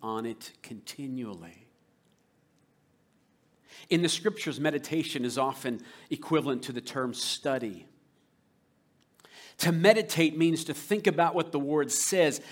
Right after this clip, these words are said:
How does the Word apply to all of your life? Meditation is to reading what digestion is to eating, chewing on it,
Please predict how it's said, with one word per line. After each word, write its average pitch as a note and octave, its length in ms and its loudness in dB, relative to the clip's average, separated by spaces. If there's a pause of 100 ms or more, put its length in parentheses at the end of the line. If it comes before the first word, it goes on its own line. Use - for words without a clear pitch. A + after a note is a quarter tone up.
(260)
How G#3+ 200 0
does E3 200 0
the E3 80 2
Word E3 260 6
apply E3+ 480 4
to D3+ 140 -4 (120)
all F#3 300 6
of D#3 100 6
your D3 160 0
life? D3 460 4 (240)
Meditation F#3+ 800 4
is D#3+ 180 0
to - 180 -6
reading C#3+ 760 0 (220)
what E3+ 260 4
digestion D3+ 840 4
is D#3 380 2
to - 280 -6
eating, D#3 480 2 (400)
chewing G3+ 540 4
on A#2 220 2
it, F#2 100 -6